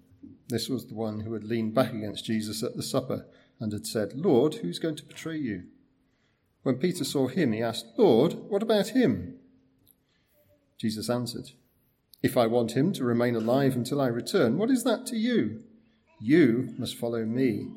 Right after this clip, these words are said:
Because of this, the rumor spread among the believers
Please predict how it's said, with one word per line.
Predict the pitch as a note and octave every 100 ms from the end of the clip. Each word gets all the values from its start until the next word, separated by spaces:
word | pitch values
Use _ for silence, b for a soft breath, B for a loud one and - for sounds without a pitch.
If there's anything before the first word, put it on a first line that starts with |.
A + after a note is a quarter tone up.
| - B B B B B B _ _ _ _ _ _
Because | A#2+ C#3+ F#3 E3+
of | C3+
this, | G2+ - - - _ -
the | A2+
rumor | B2+ C3+ C3
spread | - D3+ C#3
among | B2+ C3
the | A#2
believers | B2+ A#2+ B2+ G#2+ F#2 G#2+ -